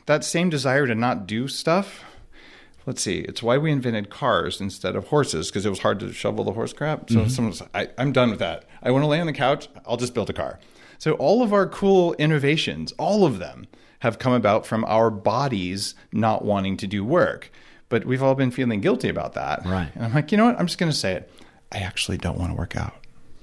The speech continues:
Speaker 2: Yes.
Speaker 1: I just want the results of working out. I wanna feel great. I wanna look good. I just don't wanna do it 'cause I have other things I like more.
Speaker 2: Yes.
Speaker 1: Right? Like, this is, this is more fun than working out. <laughs> It just is.
Speaker 2: Yes.
Speaker 1: And now some people are hearing this going, "Dave's a lazy bastard." Okay,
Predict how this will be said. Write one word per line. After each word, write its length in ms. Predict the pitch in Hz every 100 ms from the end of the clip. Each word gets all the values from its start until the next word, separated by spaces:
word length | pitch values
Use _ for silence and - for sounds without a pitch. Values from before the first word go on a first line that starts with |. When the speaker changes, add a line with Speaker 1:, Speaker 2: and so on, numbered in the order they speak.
| - - 90
Speaker 2:
Yes. 500 | 92 71 - - - - _ _ -
Speaker 1:
I 60 | 139
just 140 | 170
want 120 | 254
the 60 | 277
results 320 | 240 208 269
of 80 | 131
working 220 | 85 -
out. 80 | -
I 60 | 131
wanna 120 | 139
feel 200 | - 131
great. 400 | 117 170 180 - - -
I 40 | 110
wanna 140 | 110
look 180 | 117 -
good. 420 | 202 185 185 147 - - _ -
I 80 |
just 200 | 143 208
don't 140 | 165 160
wanna 140 | 175
do 40 | 240
it 60 |
'cause 80 | 180
I 60 | -
have 160 | 196 -
other 240 | 175 202 240
things 260 | 190 175
I 100 | 165
like 240 | 165 170 165
more. 340 | 233 190 90 -
Speaker 2:
Yes. 400 | 107 90 - 135
Speaker 1:
Right? 100 | 139
Like, 160 | 139
this 140 | 233 247
is, 160 | 190 147 -
this 200 | 208 220
is 100 | 190
more 140 | 170
fun 240 | 190 196
than 100 | 175
working 240 | 170 185 214
out. 240 | 160 - - - 127
<laughs> 220 | - -
It 80 | 156
just 220 | 214 233
is. 320 | 247 147 - -
Speaker 2:
Yes. 360 | 120 110 - - - -
Speaker 1:
And 100 | 160
now 140 | 147
some 240 | - 208
people 240 | 202 190 151
are 40 |
hearing 200 | 143 143
this 100 | 123
going, 180 | 131 117
"Dave's 280 | - 175 143
a 80 | 120
lazy 440 | 117 143 143 127
bastard." 520 | 123 131 143 - 120 -
Okay, 280 | 147 127